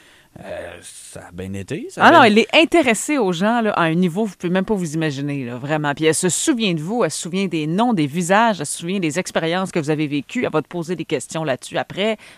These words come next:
Speaker 2: Ah non, c'est, c'est exceptionnel, vraiment.
Speaker 1: Ouais, puis, ce que, Nathalie me disait, « Moi, je veux jaser avec le, les gens de ce qui les intéresse. »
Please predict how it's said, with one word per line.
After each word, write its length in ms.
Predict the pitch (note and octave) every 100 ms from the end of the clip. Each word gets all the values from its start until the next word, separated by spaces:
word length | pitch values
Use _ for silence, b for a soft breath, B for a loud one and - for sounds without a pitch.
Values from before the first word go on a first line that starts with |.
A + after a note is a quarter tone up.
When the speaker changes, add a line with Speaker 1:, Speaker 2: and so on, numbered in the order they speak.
| -
Speaker 2:
Ah 80 | F3
non, 100 | G#3
c'est, 260 | E3 F3
c'est 160 | F#3+ F#3+
exceptionnel, 580 | G#3 - - C#3 A#2 B2+ -
vraiment. 160 | D3
Speaker 1:
Ouais, 180 | D#3 F3 B2 -
puis, 220 | D#3 D#3 D#3 C3+ D3 _ B2+ _ D#3
ce 120 | -
que, 80 | F#3+ D#3+ D#3 D3+
Nathalie 440 | D#3+ D#3 E3+ A#3 F4+
me 60 |
disait, « 360 | C3 B2 G3 C4 - b -
Moi, 220 | G3 C#4+
je 100 | F#3
veux 120 | D#3
jaser 580 | D3 F#3 F3 D#3 A3+ A3+
avec 420 | B2+ C#3+ F3 - - _ -
le, 240 | C3+ C3
les 260 | C3+ B2+ A#2+
gens 260 | B2+ F3+
de 100 | E3+
ce 100 | B2+
qui 100 | -
les 220 | B2 A#2+ D3+
intéresse. » 600 | G3 B2 F#2+ F2+ -